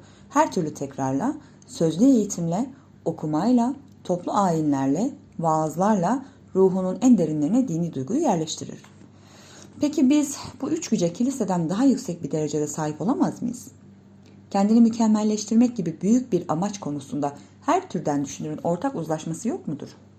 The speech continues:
Dini dogmalardaki gibi görüş ayrılıkları olası mıdır? Çocukların eğitiminden biz sorumlu değil miyiz? Yöntemlerimiz tutarlı hale gelirse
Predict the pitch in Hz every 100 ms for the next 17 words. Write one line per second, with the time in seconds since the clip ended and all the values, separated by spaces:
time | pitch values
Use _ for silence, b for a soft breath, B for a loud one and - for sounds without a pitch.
0 | - - - - - - B B B B
1 | - 233 233 302 285 269 277 285 277 277
2 | 294 214 180 190 - 196 247 262 202 170
3 | 156 - 147 147 156 - 320 135 120 -
4 | - - b b b b - 254 247 302
5 | 330 302 294 269 277 294 285 269 - 269
6 | 269 269 392 311 139 123 - - _ -
7 | - b b 202 214 247 247 247 247 254
8 | - - 220 226 214 196 196 180 185 190
9 | - 135